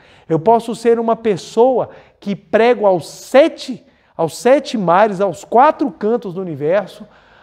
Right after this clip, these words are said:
ah, eu posso ser uma pessoa que anda por aí, só falo de Deus, mas eu tenho posturas absolutamente contrárias ao divino e eu me implodo ou eu explodo a situação.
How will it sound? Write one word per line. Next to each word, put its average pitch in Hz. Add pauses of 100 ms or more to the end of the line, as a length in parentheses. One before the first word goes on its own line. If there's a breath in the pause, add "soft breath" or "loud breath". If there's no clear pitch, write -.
(120 soft breath)
ah, 175 (100)
eu 208
posso 208
ser 254
uma 247
pessoa 226
que 226
anda 247
por 214
aí, 202
só 254
falo 294
de 208
Deus, 175 (340 soft breath)
mas 202
eu 240
tenho 240
posturas 233 (360 loud breath)
absolutamente 247
contrárias 202
ao 190
divino 185 (280 loud breath)
e 196
eu 233
me 226
implodo 247
ou 262
eu 277
explodo 254
a 160
situação. 120